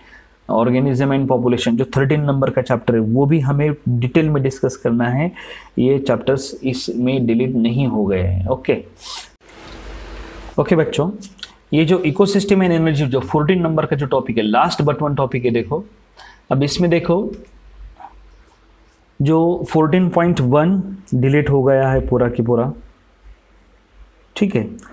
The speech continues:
फोर्टीन पॉइंट वन से लेके फोर्टीन पॉइंट फ़ोर तक पूरा portion delete हो गया है,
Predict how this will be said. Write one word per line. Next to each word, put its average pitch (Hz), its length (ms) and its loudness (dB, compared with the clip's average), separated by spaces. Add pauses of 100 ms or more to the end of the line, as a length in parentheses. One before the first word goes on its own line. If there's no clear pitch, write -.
(400)
फोर्टीन 156 500 2
पॉइंट 156 440 0 (520)
वन 131 400 2
से - 260 0
लेके 117 560 0 (2250)
फोर्टीन 147 540 0
पॉइंट 143 600 -2 (340)
फ़ोर 160 340 2
तक - 320 -4 (3000)
पूरा 151 220 4
portion 135 440 0
delete 123 280 2
हो 113 100 0
गया 98 220 0
है, 95 360 -8